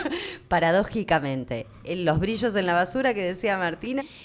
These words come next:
y estos pequeños brillitos que hay en estas ramas que enmarcan la imagen,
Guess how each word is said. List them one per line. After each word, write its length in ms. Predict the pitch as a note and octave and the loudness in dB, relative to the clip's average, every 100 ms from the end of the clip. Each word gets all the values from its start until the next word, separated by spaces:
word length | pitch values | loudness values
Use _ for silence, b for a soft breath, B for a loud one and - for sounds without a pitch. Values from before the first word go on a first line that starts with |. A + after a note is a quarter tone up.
| B - | B -4
y 140 | C#4 | -2
estos 280 | E4 E4+ D#4 | 0 0 -2
pequeños 580 | - B3+ C#4 D4+ D#4 A3+ | -4 -4 -4 -2 -2 -4
brillitos 500 | A3 G#3+ B3 C4+ - | -8 -10 -8 -8 -6
que 120 | G#3 | -6
hay 160 | G#3 | -6
en 80 | A3 | -6
estas 340 | G3+ - G3 E3+ | -10 -8 -8 -4
ramas 460 | F3 F#3 G3+ G#3 - | -2 -4 -4 -12 -12
que 340 | F#3 D#3+ F3+ G3 b b | -10 -6 -8 -10 b b
enmarcan 640 | - F#3 F#3+ B3+ - F3 D#3 | -10 -4 -2 0 0 -2 -2
la 60 | |
imagen, 500 | D3+ C#3 C3 - C3 | -4 -6 -10 -12 -14